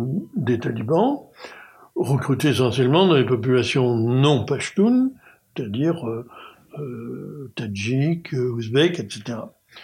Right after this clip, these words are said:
C'est, on a fait le travail au début, c'est-à-dire on a bombardé, enfin l'aviation américaine a bombardé, et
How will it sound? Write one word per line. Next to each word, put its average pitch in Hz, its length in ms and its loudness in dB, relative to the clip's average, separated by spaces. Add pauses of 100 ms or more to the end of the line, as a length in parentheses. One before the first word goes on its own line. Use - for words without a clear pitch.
(1600)
C'est, - 380 -2 (560)
on 190 160 6
a 202 80 6
fait 254 260 2
le 160 180 2
travail 214 380 2
au 196 40 2
début, 214 600 0
c'est-à-dire 165 340 -2 (380)
on 170 140 4
a 147 60 6
bombardé, 135 680 0 (680)
enfin 123 160 -8
l'aviation 123 540 2
américaine 135 540 -2
a - 20 -4
bombardé, 127 720 0 (1120)
et 269 320 4